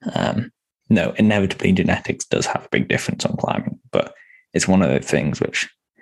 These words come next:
I kind of think on an individual basis, like, it's not worth dwelling on just because it's something we have absolutely no control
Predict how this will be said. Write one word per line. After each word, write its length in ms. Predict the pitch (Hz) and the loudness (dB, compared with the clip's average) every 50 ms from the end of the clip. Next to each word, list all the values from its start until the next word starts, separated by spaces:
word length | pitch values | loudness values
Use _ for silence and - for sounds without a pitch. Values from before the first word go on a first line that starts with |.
| - _ _ _ _ _ _ _ _ _ _ _ _ _ _ _ _ _ _ _ _ _ _ _ _ _ - | -20 _ _ _ _ _ _ _ _ _ _ _ _ _ _ _ _ _ _ _ _ _ _ _ _ _ -6
I 80 | - - | -6 -2
kind 180 | - - 92 | 0 0 0
of 60 | 87 - | 0 0
think 300 | - - 92 92 - 92 | 0 0 0 0 2 2
on 60 | 90 | 2
an 120 | 87 87 | 4 4
individual 520 | 90 90 95 90 - - 87 - - 92 87 | 4 4 4 4 2 0 0 2 2 0 0
basis, 560 | - 82 85 87 - - - - - - - | 2 0 0 0 0 -2 -2 -2 -2 -4 -4
like, 300 | - - - - - - _ _ _ _ _ _ _ _ _ _ _ 104 _ _ - | -4 -6 -6 -8 -12 -18 _ _ _ _ _ _ _ _ _ _ _ _ _ _ -4
it's 180 | - - - - | -2 0 2 4
not 320 | 98 98 92 85 - - | 4 4 4 2 2 2
worth 320 | 98 92 - - - - | 2 2 2 2 -2 0
dwelling 440 | - 95 90 92 - - - - - | 0 2 4 4 4 2 0 0 0
on 260 | 50 - - - - | 0 -2 -2 -2 -2
just 260 | - - - - - - | -4 -4 -4 -6 -8 -10
because 460 | - - - - - - - - - - _ _ _ _ _ _ - | -4 -2 -2 0 0 0 -2 -2 -4 -8 _ _ _ _ _ _ -6
it's 160 | - - - | -4 0 0
something 400 | - - - - - - - - | 2 2 0 0 0 0 0 2
we 80 | - - | 2 0
have 240 | - - - - - | -2 -2 -6 -6 -4
absolutely 640 | - - - - - - - - - - - 98 | -4 -4 -2 -2 -2 -4 -2 -2 -2 0 0 2
no 200 | - - - - - | 2 2 2 0 0
control 480 | - - - - - - - 50 50 | -2 -4 -4 -2 0 0 0 2 2